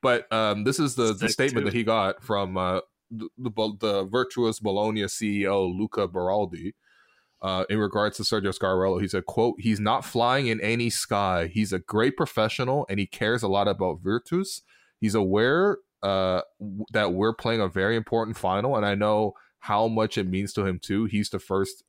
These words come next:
Speaker 1: uh, to have great motivation." So, essentially, he's like, "Yeah, he's not flying to Toronto to do your little job interview while we're on the cusp of the finals," which, uh, honestly, like,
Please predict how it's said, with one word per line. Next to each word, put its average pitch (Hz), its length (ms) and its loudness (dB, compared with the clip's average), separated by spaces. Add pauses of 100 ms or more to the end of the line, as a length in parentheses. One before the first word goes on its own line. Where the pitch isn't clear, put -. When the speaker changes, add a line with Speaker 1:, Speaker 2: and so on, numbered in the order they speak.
Speaker 1:
uh, 80 520 -4
to 92 140 -4
have 95 200 -2
great 98 220 -2
motivation." 85 580 -4
So, 90 240 -2 (540)
essentially, 127 420 0
he's 101 140 0
like, 90 180 0
"Yeah, 87 260 0
he's 98 200 -4
not 110 180 -2
flying 90 200 -2
to 80 60 -6
Toronto 82 360 -4
to 90 100 -6
do 85 140 -4
your 82 160 -2
little 82 220 -4
job 85 280 -2
interview 82 400 -6 (160)
while 101 220 2
we're 95 80 4
on 90 80 0
the 90 80 -2
cusp - 240 -6
of 85 60 -6
the 87 80 -4
finals," 85 500 -4
which, - 360 -4 (720)
uh, - 20 -4
honestly, 180 580 0
like, 135 260 2